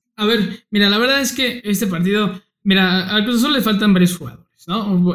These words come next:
Jugadores importantes que están en, que están en, en la Copa Oro y en la, y, y en las Olimpiadas. Entonces no podemos contar con el Orbe,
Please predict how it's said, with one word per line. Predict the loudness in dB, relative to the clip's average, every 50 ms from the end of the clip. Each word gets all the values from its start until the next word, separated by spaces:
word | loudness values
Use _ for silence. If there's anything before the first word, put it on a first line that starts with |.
| -2 -2 -4 -4 -4
Jugadores | -4 -2 0 0 0 0 0
importantes | 0 -2 -4 -8 -6 -2 -2 0 0 -2 -4 -10 -16 _ _ _ _ -14
que | -12
están | -8 -4 -2 2 2
en, | 4 4 4 4 2 -2 -8 -12
que | -12 -8
están | -6 -2 0 2 2
en, | 4 4 4 2 0 -2 -8 -14 -20 _ _
en | -4 -2
la | 0 0
Copa | 0 -2 -2 -2 0
Oro | 0 0 0 -2 -2 0
y | 2 2 2
en | 4 2
la, | 0 0
y, | 0 2 2 4 2 2
y | 2 0 0
en | 2 2 0
las | 0 0 -2 -2
Olimpiadas. | -2 -2 -2 -2 -4 -6 -8 -10 -14 -10 -6
Entonces | -4 -2 0 0 2 2
no | 2 2 2
podemos | 2 2 2 2
contar | 0 0 -2 -2 -2 0
con | 2 2
el | 4 4 4
Orbe, | 2 2 0 -2 -6